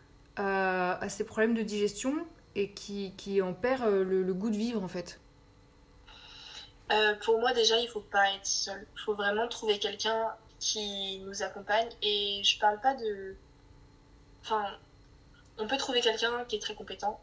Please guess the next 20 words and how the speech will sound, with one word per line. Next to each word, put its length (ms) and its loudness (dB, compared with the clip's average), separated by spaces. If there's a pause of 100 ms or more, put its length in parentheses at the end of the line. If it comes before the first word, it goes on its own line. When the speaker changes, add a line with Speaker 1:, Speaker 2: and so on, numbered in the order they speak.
Speaker 2:
mais 100 -12
si 220 -2
le 160 2
contact 420 -2
passe 180 0
pas 120 -6
bien, 280 -6 (200)
si, 380 -4
euh, 180 -2
le 100 -8
relationnel 540 2
passe 160 -4
pas 140 -6
bien, 340 -4
et 80 -8
si 180 0
on 60 -8
se 140 2
sent 200 0
pas 120 8